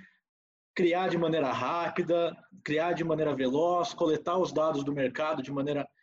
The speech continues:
muito acelerada, né? E isso é uma coisa que falta um pouco aqui no Brasil. Acho que no Brasil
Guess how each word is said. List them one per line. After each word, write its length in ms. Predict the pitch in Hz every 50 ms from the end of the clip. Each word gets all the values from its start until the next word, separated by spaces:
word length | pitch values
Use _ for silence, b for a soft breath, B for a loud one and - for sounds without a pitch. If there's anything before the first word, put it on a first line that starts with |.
| _ _ _ _ -
muito 260 | 156 170 185 190 196
acelerada, 840 | 175 - - 180 180 180 185 165 143 139 135 127 123 117 - - - _ _ _ _ _ _ _ _ _ _
né? 200 | - 123 147 160
E 120 | 151 143 170
isso 200 | 196 202 - 226
é 20 |
uma 140 | 208 196 -
coisa 180 | - 202 202 196
que 140 | - 202
falta 560 | 196 - - 180 190 220 220 220 208 - - 185
um 60 | 170
pouco 340 | - - 175 180 170 - 170
aqui 260 | 156 - - 185 180
no 100 | 180 165
Brasil. 380 | 160 160 151 139 123 131 170
Acho 140 | 170 - -
que 60 | -
no 100 | 185 196
Brasil 500 | 190 190 180 165 139 143 180 208 208 -